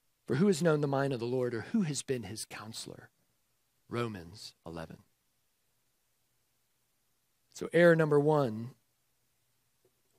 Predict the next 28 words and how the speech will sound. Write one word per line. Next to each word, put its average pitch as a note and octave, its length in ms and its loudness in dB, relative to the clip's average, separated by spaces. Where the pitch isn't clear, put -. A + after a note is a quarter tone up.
the - 60 -8
first - 460 2
error C#3+ 360 6
that A2+ 220 -8
causes D#3+ 460 0
us B2+ 260 -2
to C#3 100 -4
drift C3+ 680 2
into C#3+ 220 -4
thinking D3 440 -4
small F#3+ 580 6
thoughts C#3 420 -2
about A#2 260 -10
God, - 340 -14
is E3+ 140 4
that F3+ 120 8
if F#3 120 6
something B3 500 8
about F3+ 280 6
God F3+ 260 6
doesn't G#3+ 320 2
make G#3 200 6
sense, F3 400 2
then E3+ 140 2
it D#3+ 140 -6
must E3+ 300 0
not E3+ 420 0
be C3+ 260 -2